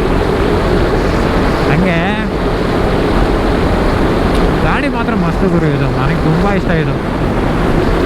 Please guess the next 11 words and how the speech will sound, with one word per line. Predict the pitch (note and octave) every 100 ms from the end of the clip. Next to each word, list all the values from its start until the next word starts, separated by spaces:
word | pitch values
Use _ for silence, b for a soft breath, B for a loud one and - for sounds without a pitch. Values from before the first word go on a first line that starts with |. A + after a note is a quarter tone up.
| - -
ನಾನು | C#3 D#3 G3
ರೆಕಮೆಂಡ್ | F#3+ F#3+ A3+ A3+
ಮಾಡಿದೆ | G#3+ G#3+ G#3+
ಅಂದ್ಬಿಟ್ಟು | G#3+ G#3 G#3+ G#3 G3 G#3 G#3+
ಅವ್ನು | G3 F3+ F3
ಪಾಪ | F#3 A3 G#3 E3+
ಟೆಸ್ಟ್ | F#3 F#3+ - A3
ರೈಡ್ | A#3+ A#3 A#3
ತಗೊಂಡಿಲ್ಲ, | A3+ A3+ A3 G#3+
ಹಂಗೆ | G#3 D#3+ E3+ F#3 A3
ಆರಿಸ್ಬಿಟ್ಟವನೆ, | A3 G#3 F#3+ G#3+ G#3+ G3+